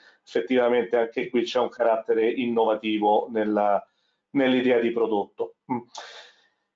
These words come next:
E, beh, comunque, adesso così, f-, mentre parlavi, Alessandro, guardavo un po' i numeri, effettivamente ci sono dei, cioè, sono usciti fari-, fuori bei rendimenti, cioè, mh,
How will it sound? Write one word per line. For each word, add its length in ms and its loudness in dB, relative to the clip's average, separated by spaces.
E, 1120 2
beh, 260 2
comunque, 540 0
adesso 760 0
così, 300 0
f-, 360 2
mentre 260 -2
parlavi, 420 2
Alessandro, 520 0
guardavo 380 0
un 140 -2
po' 140 0
i 60 0
numeri, 400 0
effettivamente 600 0
ci 80 -8
sono 240 0
dei, 260 -2
cioè, 260 0
sono 200 0
usciti 360 -2
fari-, 480 0
fuori 300 0
bei 180 0
rendimenti, 840 -2
cioè, 320 2
mh, 300 -6